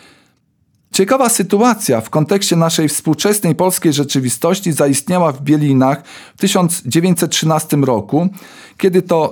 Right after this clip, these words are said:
trzeciego maja połączono uroczystość przypadającego na ten dzień święta Matki Boskiej Królowej Korony Polskiej z obchodami rocznicy Konstytucji trzeciego maja.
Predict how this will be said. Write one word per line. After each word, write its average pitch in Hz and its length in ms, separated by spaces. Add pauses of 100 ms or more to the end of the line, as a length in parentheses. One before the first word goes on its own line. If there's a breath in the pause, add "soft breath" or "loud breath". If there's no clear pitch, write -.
trzeciego 175 460
maja 147 560
połączono 160 600
uroczystość 143 920 (280 loud breath)
przypadającego 160 840
na 156 120
ten 139 220
dzień 160 220
święta 165 500
Matki 156 380
Boskiej 165 360
Królowej 147 380
Korony 127 320
Polskiej 175 640 (600 loud breath)
z - 140
obchodami 170 800 (200)
rocznicy 165 600
Konstytucji 156 680
trzeciego 127 400
maja. 73 440